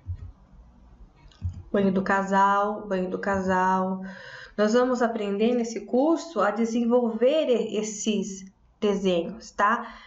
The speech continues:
Mas não de uma forma, é, assim, "Olha, Luciana, eu não sei nada, não sei desenhar, não sei autocad, não sei nada."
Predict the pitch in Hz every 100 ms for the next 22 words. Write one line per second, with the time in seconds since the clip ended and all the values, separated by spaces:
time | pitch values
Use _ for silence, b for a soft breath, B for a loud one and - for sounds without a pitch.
0 | B B 190 196 202 196 214 208 320 440
1 | 466 453 - - 311 392 320 330 - B
2 | - 214 208 208 214 - 196 208 202 196
3 | 190 190 190 190 233 269 214 196 196 208
4 | 240 254 233 226 220 220 214 202 185 185
5 | 202 233 240 226 214 208 - 190 180 196
6 | 208 220 220 226 233 240 -